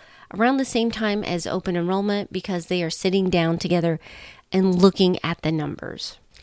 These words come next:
With that in mind, I'm gonna do what we did last week, which is go over these questions that I see from my side, either through discussions in the newsletter, our Facebook group, Thriving Families, or through those Google searches that I see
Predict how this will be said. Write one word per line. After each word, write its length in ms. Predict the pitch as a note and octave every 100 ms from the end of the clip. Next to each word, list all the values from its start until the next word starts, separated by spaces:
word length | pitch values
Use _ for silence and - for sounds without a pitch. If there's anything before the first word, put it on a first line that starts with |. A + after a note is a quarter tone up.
| -
With 280 | - G3+ -
that 180 | A3+ B3+
in 140 | A3+
mind, 340 | F3 D3 D#3 -
I'm 180 | - C4+
gonna 220 | D4+ D4
do 200 | A3 G3+
what 200 | F#3+ E3+
we 80 | F3
did 260 | F3 E3 -
last 340 | D3 D#3 -
week, 240 | - - - - - - -
which 260 | G#3 A#3 A3+
is 160 | G3+
go 320 | - G#3+ G#3 -
over 320 | G3+ G3+ G3+
these 240 | F#3+ F#3 -
questions 720 | - F3+ - - E3 E3+ -
that 160 | F3+
I 160 | E3+ E3+
see 400 | - - F3 F3 - - - -
from 200 | - F#3+
my 240 | F#3 F3+ F3+
side, 480 | - F3 E3+ E3+ -
either 320 | F#3+ F3+ F3
through 240 | - E3+
discussions 800 | D#3+ E3+ - F3+ - E3 F3 - -
in 120 | E3+
the 80 | E3+
newsletter, 760 | G#3 C#4 B3 A#3+ A#3 A3+ A3+ - - - - - -
our 100 | F3
Facebook 520 | - G3 - G3 F3+
group, 280 | F#3 F3+ -
Thriving 380 | F3 F3 E3+
Families, 580 | F3 G3 G3 G3 F#3+ F3+ -
or 360 | G#3 A3 A3+ A3+ -
through 220 | A3+ C4
those 280 | C4+ A#3+ -
Google 360 | G3+ G#3+ A3+
searches 580 | - - F3+ - A3 G#3+
that 160 | F#3+ E3+
I 120 | E3
see 420 | - G3 F#3+